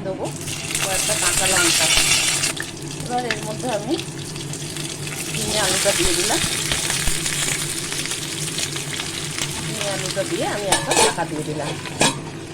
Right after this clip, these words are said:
দু তিন সেকেন্ডের জন্য, দু তিন সেকেন্ড না, দু তিন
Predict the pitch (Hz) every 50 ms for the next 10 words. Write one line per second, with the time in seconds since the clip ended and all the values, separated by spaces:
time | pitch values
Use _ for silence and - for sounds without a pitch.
0 | - - - - - - 151 - - - 180 214 - - 226 202 202 - - 196
1 | 185 - 196 196 196 180 156 139 - - 156 135 143 - - 151 - - 127 143
2 | - - 165 170 160 147 151 156 160 147 143 143 143 135 - - 165 190 202 -
3 | 240 262 269 - 240 185 180 220 214 202 240 - - 202 170 - 202